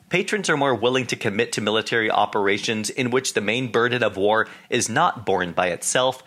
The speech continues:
but by local forces, allowing the patron to be more committed and engaged in the long term. However,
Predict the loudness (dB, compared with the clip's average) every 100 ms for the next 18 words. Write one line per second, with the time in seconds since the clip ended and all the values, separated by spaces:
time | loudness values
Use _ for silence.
0 | -20 -2 -2 2 0 2 0 0 -2 0
1 | -2 0 0 -2 -6 -12 -2 0 2 2
2 | 2 -2 -2 -4 -2 -2 -2 0 2 0
3 | 0 0 2 2 0 0 -2 -4 -8 -6
4 | -4 -2 -2 -2 -4 -8 -6 -4 0 2
5 | 2 2 -2 -2 -2 -6 -14 _ _ _
6 | -20 -18 -2 2 2 2 0